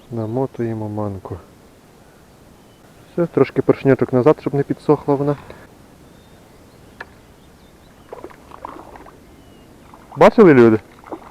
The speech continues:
Чуть-чуть. На підйом. І все.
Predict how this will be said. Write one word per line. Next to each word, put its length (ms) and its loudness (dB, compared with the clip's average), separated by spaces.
Чуть-чуть. 640 2
На 140 6
підйом. 580 6
І 80 0
все. 360 0